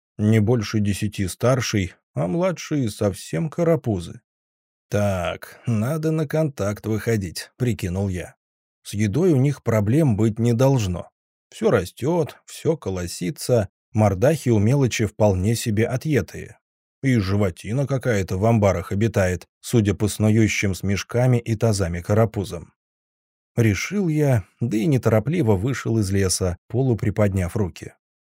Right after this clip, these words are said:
Не сдаваясь, а как бы в знак мирных и незлобных намерений.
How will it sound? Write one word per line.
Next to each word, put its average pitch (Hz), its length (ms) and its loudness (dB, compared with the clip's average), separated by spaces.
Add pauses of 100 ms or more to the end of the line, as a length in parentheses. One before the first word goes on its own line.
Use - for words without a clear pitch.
(160)
Не 127 160 4
сдаваясь, 101 680 0
а 127 200 -4
как 120 240 -4
бы 101 140 0
в 95 60 0
знак 113 400 -2
мирных 120 580 0
и 110 60 0
незлобных 104 640 2
намерений. 104 720 -4